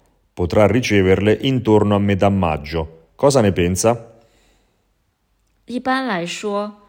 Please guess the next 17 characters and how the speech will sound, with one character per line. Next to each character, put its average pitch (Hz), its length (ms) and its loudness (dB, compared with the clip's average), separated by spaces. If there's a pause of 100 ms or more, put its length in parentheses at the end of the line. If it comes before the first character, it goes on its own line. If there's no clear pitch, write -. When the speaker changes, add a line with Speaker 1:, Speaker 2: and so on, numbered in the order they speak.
(160)
Speaker 2:
我 170 140 -4
们 170 200 -8
不 262 200 -6
希 165 320 -10
望 160 380 -10
分 156 380 -12
批 151 240 -12
装 151 380 -14
运， 156 340 -12 (800)
因 254 220 -8
为 233 320 -8 (260)
银 196 240 -12
行 196 240 -12
手 - 220 -14
续 - 180 -12
费 - 380 -10 (400)
和 165 480 -12